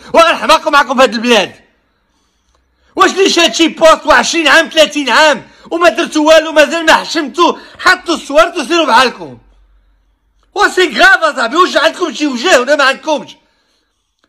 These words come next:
واش هاد المسؤولين ديال الرياضة، واش بغيتو تحمقونا؟ وما كديروش النتائج ومازال عندكم وجه احمر، كتقولوا: "اه، حنايا وغنديروا، غنفعلوا". واش شحال من عام وانا كنهضر،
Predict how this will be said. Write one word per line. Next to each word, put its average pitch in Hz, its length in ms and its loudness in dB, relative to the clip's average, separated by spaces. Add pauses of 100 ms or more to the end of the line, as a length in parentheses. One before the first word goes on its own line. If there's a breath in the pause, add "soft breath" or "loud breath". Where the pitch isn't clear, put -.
(140)
واش 370 160 0
هاد 359 160 0
المسؤولين 330 560 0
ديال 294 200 2
الرياضة، 269 500 0 (720)
واش 294 220 -6
بغيتو 240 280 -6
تحمقونا؟ 285 920 0 (2500)
وما 381 240 2
كديروش 349 500 0
النتائج 339 540 0
ومازال 349 400 0
عندكم 339 340 -2
وجه 302 220 -2
احمر، 277 300 -4
كتقولوا: 302 420 -2
"اه، 285 140 2
حنايا 320 340 0
وغنديروا، 294 460 -2
غنفعلوا". 277 520 -2 (380 soft breath)
واش 349 220 0
شحال 359 260 0
من 349 100 -4
عام 339 200 4
وانا 349 160 4
كنهضر، 285 540 2